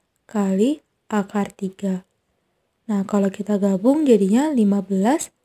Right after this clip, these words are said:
akar tiga. Gitu. Nah, sehingga dari sini berarti kalau kita lihat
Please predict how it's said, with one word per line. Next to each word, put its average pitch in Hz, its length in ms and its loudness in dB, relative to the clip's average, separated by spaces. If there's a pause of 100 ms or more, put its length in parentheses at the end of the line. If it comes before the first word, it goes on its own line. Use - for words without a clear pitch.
(340)
akar 226 480 -4 (560)
tiga. 190 480 -8 (640)
Gitu. 202 480 -10 (2500)
Nah, 196 320 0
sehingga 220 320 2
dari 233 240 6
sini 240 360 0 (200)
berarti 202 480 -2
kalau 226 240 0
kita 220 320 -2
lihat 202 520 0